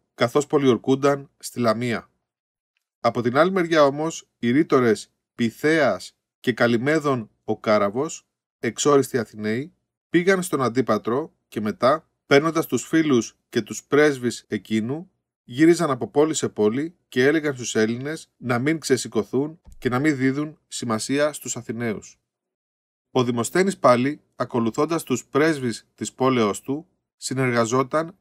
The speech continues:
και αγωνιζόταν μαζί τους για να καταφέρουν όλες τις πόλεις μαζί να επιτεθούν εναντίον των Μακεδόνων και να τους διώξουν από την Ελλάδα. Ο φύλαρχος μάλιστα αναφέρει σχετικά πως όταν ήταν στην Αρκαδία, υβρίστηκαν μεταξύ τους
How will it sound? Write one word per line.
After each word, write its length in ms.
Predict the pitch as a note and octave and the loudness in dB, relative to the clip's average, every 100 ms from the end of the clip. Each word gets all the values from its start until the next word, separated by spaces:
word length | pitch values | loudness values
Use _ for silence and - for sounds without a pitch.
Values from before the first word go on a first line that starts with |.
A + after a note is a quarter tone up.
| - | -4
και 120 | C3 | -2
αγωνιζόταν 640 | A2+ A#2 A#2 C#3 E3 D3 | 0 -2 -4 -2 -2 -2
μαζί 300 | B2 G#2 G#2 | -2 -4 -6
τους 360 | - C#3 - - _ - | -6 -8 -8 -20 _ -10
για 160 | A#2+ B2 | 0 0
να 80 | |
καταφέρουν 680 | B2 A2+ A2 C3+ C#3 D#3+ D#3+ - | 0 -2 -2 0 0 0 -6 0
όλες 300 | C3+ D3+ C#3 | 2 2 0
τις 140 | A#2+ | -8
πόλεις 320 | - B2+ C3 | -2 0 0
μαζί 500 | A#2 G#2 G2+ B2 D3 _ | 0 -4 -4 -6 -8 _
να 160 | - | -8
επιτεθούν 400 | A#2 A2 A2+ C#3+ | -8 -4 -4 -2
εναντίον 340 | C#3 B2+ B2 C#3 | -4 -4 -2 -2
των 140 | C3 | -2
Μακεδόνων 680 | A#2 G#2+ G2+ G#2+ B2 C#3+ C#3+ _ _ | -6 -6 -6 -4 -4 -6 -10 _ _
και 120 | - B2+ | -6 -6
να 60 | |
τους 180 | A2+ A2 | -4 -4
διώξουν 540 | A2 B2 - D3 D3 - | 0 0 -2 -8 -8 -12
από 260 | - A#2+ | -10 -8
την 120 | A#2+ A2+ | -6 -6
Ελλάδα. 460 | A2 A#2+ G2+ D#2+ _ _ _ _ _ _ _ _ _ | 0 2 2 -4 _ _ _ _ _ _ _ _ _
Ο 140 | - - | -2 -2
φύλαρχος 540 | - E3 E3 C#3+ C3 | 2 2 2 0 -4
μάλιστα 640 | A#2 A2+ G#2+ - C3 D3+ _ | -2 -4 -4 -6 -8 -8 _
αναφέρει 460 | A#2+ A#2+ A2 D3+ C#3 | -8 -6 -2 2 0
σχετικά 600 | - G#2+ G2 A2+ C#3 - _ _ | 0 -8 -4 -2 -2 -4 _ _
πως 420 | C3 A#2+ - - _ | 0 0 0 -8 _
όταν 400 | - D#3 - E3 | -4 -2 -2 -4
ήταν 220 | D3 F3 | -4 -8
στην 160 | D#3+ C#3 | -8 -8
Αρκαδία, 680 | B2 G#2+ G#2+ G2+ A2 A#2+ C3+ _ | -8 -4 -4 -2 -2 -4 -8 _
υβρίστηκαν 640 | C3 A#2 C3+ F#3 F3 C#3 B2+ | -4 -2 2 2 2 -4 -4
μεταξύ 420 | A#2 G#2+ - A#2 | -4 -4 -4 -4
τους 340 | A#2 D#3 - | -2 -6 -6